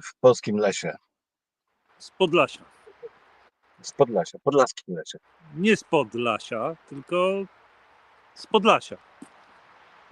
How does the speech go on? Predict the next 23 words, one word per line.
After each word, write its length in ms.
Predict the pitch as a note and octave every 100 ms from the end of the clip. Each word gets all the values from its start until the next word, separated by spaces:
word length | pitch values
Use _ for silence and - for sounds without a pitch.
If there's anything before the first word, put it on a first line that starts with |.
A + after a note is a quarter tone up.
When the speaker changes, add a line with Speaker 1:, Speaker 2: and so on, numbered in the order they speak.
| _ - B2 - _ - - - - _
Speaker 1:
E, 160 | G#2+ A#2
Speaker 2:
W 20 |
lesie. 300 | F3 D#3+ A2
Speaker 1:
e, 480 | B2 F3+ _ _ D#3 - _ _ _ _ -
bo 100 | B2
<laughs> 240 | C3 -
jesteś, 440 | C3 C#3+ E3 - - _ _ - _ -
jesteś 400 | A2+ C#3 D3+ -
w 40 |
takim 460 | - C#3+ D3 C#3 C#3
miejscu, 600 | D#3+ D#3+ - D#3 D#3 D3
które 280 | - D3 D3+
jest 180 | C#3+ -
na 80 | C#3
granicy, 460 | C3 B2+ D#3 -
bo 100 | F#2+
jesteś 260 | G#2 - A#2
w 80 | A2+
Grajewie, 580 | A#2 A#2 C#3+ G#2 F#2
a 40 | F2
to 140 | G#2+
jest, 460 | G#2 A2 - - -
e, 240 | G2 F#2+